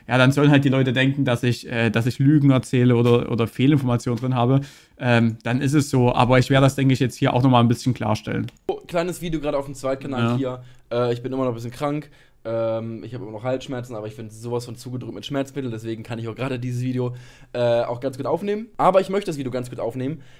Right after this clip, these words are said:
Speaker 2: weil der liebe Alpha Kevin hat ein Video über mich gemacht, was inhaltlich, naja, ich sag mal, nicht so gut war. Dazu habe ich mir ein paar Stichpunkte gemacht, aber habe jetzt kein förmliches Skript, wie ich es sonst bei solchen Videos habe. Im Übrigen, es wird auch ein bisschen um diese ganze Flakes-Thematik gehen.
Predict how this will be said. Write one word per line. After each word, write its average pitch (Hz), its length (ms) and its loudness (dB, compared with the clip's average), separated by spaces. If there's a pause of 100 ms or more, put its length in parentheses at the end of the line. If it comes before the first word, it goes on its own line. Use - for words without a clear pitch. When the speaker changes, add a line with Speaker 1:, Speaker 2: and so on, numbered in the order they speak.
Speaker 2:
weil 127 340 2
der 156 160 -2
liebe 165 480 2
Alpha 147 280 0
Kevin 135 420 -6 (240)
hat - 160 0
ein 196 160 -6
Video 214 180 -4
über 143 60 2
mich 127 160 -6
gemacht, 135 420 -4
was 139 420 -2
inhaltlich, 196 640 -4 (380)
naja, 92 180 -10
ich 101 100 -10
sag 143 120 -4
mal, 147 280 -2 (640)
nicht 147 200 0
so 135 120 0
gut 110 240 -6
war. 143 320 0 (100)
Dazu 117 240 -4
habe 151 140 0
ich 151 60 -6
mir 147 60 -4
ein 123 60 -6
paar 127 80 -6
Stichpunkte 175 460 -6
gemacht, 165 260 -4 (320)
aber 143 300 2
habe 151 160 -4
jetzt - 120 -6
kein 135 280 -2
förmliches 131 400 -4
Skript, 123 320 -10 (260)
wie 120 80 -8
ich 117 60 -6
es 117 100 -10
sonst 117 220 -6
bei 107 140 -4
solchen 98 260 -10
Videos 92 240 -12
habe. 80 240 -16 (100)
Im 131 160 -4
Übrigen, 180 240 -4
es 139 140 -4
wird 143 80 -4
auch 131 80 -2
ein 127 80 -6
bisschen 135 240 -4
um 123 60 -6
diese 123 120 -4
ganze 123 160 -4
Flakes-Thematik 156 600 -6
gehen. 156 260 -4